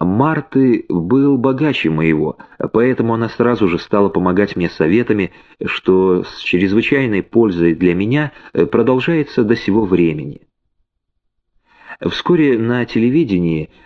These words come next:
была осуществлена постановка сериала из пяти сарсуэл и оперет, э, которую финансировала фирма косметики Max Factor.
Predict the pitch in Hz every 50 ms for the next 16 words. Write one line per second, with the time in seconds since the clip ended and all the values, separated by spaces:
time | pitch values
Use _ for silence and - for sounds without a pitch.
0 | - - - 87 120 139 160 170 151 - - 123 - - - - 117 110 113 120
1 | 135 135 - - - - 104 107 131 139 127 - 127 120 110 104 - - 98 -
2 | - 107 98 104 117 123 131 131 120 117 95 - 98 90 - - 101 95 - 110
3 | 101 - - 95 90 - - - 117 135 151 151 127 - - 101 104 95 - -
4 | 110 117 147 170 165 - - - - - - - - 85 - - 123 - 170 175
5 | 170 147 - - 120 110 101 92 - - - 151 151 147 135 127 104 - - -
6 | 120 131 131 127 127 117 - 92 - - - 98 123 139 139 - 120 - - 120
7 | 104 - - - - - 80 87 95 101 113 117 104 - - - - - - -
8 | 151 135 - - - - - -